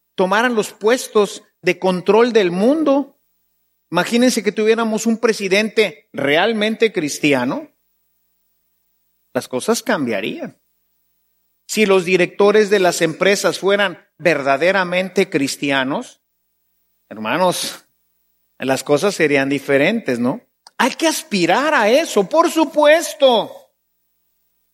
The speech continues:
El problema es cuando, ¿por qué llegué allá? Pues porque yo soy el más fregón de todos, yo soy el bueno. No. Dice la parábola, "Deja que Dios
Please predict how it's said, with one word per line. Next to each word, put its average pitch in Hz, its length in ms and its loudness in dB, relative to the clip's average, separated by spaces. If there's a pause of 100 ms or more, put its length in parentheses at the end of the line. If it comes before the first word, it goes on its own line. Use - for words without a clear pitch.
(160)
El 147 140 -4
problema 147 320 0
es 185 80 -8
cuando, 143 720 -2 (880)
¿por 175 160 -2
qué 277 140 2
llegué 269 260 2
allá? 254 440 -2 (120)
Pues 165 160 2
porque 156 300 0
yo 170 120 6
soy 233 220 2
el 233 100 4
más 233 260 0
fregón 226 520 2
de 240 100 4
todos, 277 520 2
yo 240 140 4
soy 254 220 0
el 247 120 4
bueno. 302 760 4 (1080)
No. 117 380 -4 (1800)
Dice 170 260 -2
la 175 160 0
parábola, 113 640 -6 (380)
"Deja 185 560 -2
que 147 120 0
Dios 156 440 -2